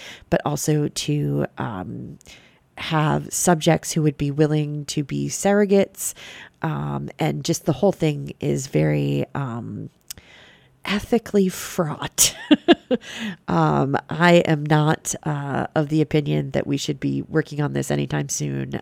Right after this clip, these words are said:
Um, I am not, uh, a, I do not welcome our clone <laughs> overlords. <laughs> Um, but these monkeys definitely seem healthy and happy and are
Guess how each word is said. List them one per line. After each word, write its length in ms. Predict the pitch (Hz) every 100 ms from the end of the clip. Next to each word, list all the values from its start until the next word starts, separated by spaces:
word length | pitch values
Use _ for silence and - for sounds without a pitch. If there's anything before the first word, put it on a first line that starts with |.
| -
Um, 420 | 135 123 135 143 - - - - _ -
I 180 | 151
am 140 | 151 147
not, 260 | 151 151 - _ - _ -
uh, 360 | 147 127 - - _ _
a, 400 | 151 143 147 147 - -
I 100 | 151
do 220 | - 175
not 200 | 147 -
welcome 500 | 151 143 160 156 143
our 160 | - 143
clone 380 | - 156 147 156
<laughs> 40 | -
overlords. 960 | 160 - 139 147 143 - - - - -
<laughs> 60 | 269 254 - - - 285 - - - - 240 - _
Um, 360 | 208 175 156 160 -
but 220 | 196 196
these 200 | 262 247
monkeys 460 | 254 247 277 254 - -
definitely 480 | 190 - 262 -
seem 600 | 262 - 202 208 240 285 277
healthy 680 | - 190 185 - 277 349 370
and 400 | - 196 190 -
happy 640 | - - - - 143 311 320
and 400 | 170 185 190 190 - - - - _ -
are 320 | 180 254